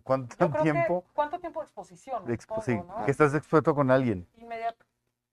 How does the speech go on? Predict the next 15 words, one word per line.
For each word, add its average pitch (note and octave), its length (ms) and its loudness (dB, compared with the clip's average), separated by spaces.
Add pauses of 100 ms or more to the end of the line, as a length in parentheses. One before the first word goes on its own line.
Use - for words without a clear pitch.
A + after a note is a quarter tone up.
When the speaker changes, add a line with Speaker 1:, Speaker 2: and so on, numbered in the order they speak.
(400)
Speaker 1:
Inmediato. A#2 460 0
Speaker 2:
O - 40 0
sea, A2 80 -6
si D4 80 -8
una D#4+ 220 -6
persona C#4 380 -10
contagiada A3+ 520 -12
de, A#3 200 -10
de G3+ 140 -14
Omicron F#3+ 480 -14 (960)
en A#3+ 200 -12
una C4 380 -2
área, B3 340 -4 (500)
en A#3+ 200 -12
un, C4 60 -8